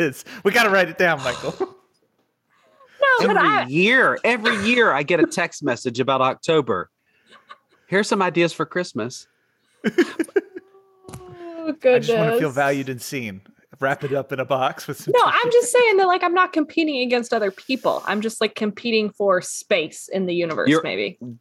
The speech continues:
Speaker 3: whether or not you feel like you're being, that your existence matters.
Speaker 2: Yeah.
Speaker 1: Ooh. Okay.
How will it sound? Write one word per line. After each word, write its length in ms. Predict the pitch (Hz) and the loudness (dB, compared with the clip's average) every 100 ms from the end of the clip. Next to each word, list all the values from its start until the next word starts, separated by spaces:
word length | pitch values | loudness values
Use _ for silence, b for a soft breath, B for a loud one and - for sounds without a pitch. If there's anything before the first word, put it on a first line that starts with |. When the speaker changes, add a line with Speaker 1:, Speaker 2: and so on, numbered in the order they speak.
| _ | _
Speaker 3:
whether 420 | 139 151 151 151 | -2 2 4 4
or 100 | 135 | 2
not 260 | 127 123 - | 2 0 -2
you 140 | 120 117 | -4 -6
feel 300 | - 127 113 | -4 0 2
like 200 | 95 - | 2 0
you're 120 | 98 | -4
being, 340 | 87 95 92 - | -2 -6 -6 -4
that 160 | 104 - | -6 -6
your 360 | 101 107 101 95 _ _ - | -4 0 0 -2 _ _ -10
existence 560 | 107 113 104 98 82 87 | -6 -4 -4 -6 -8 -8
matters. 640 | 80 80 - - - - _ _ _ _ _ _ _ _ | -8 -8 -14 -16 -18 -18 _ _ _ _ _ _ _ _
Speaker 2:
Yeah. 500 | 339 285 247 196 127 | -20 -16 -4 -2 -2
Speaker 1:
Ooh. 160 | 117 98 b b b b b b b b b b _ _ - | -8 -18 b b b b b b b b b b _ _ -4
Okay. 300 | 185 123 | -2 -4